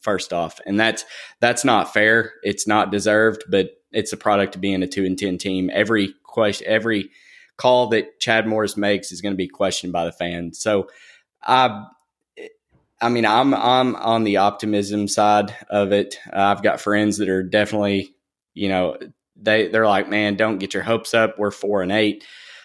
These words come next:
But I think we can still beat, Kentucky's not gonna be that good.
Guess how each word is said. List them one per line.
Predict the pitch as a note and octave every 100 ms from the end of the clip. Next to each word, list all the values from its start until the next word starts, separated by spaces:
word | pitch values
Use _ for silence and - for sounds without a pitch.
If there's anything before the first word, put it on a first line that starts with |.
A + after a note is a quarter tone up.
| _
But | - B2+ B2 - - - - _ _ _ _
I | G#2+ A2+
think | D#3 D3
we | D#3 C#3+
can | C3+
still | A2+ - C3 C#3
beat, | A#2 - A2+ B2+ C3+ - - - -
Kentucky's | - A#2 B2 D3 D3 C3+ A2+
not | A#2+ A#2+
gonna | A2+
be | G#2+
that | G#2 G2+ F#2+
good. | F2 D#2+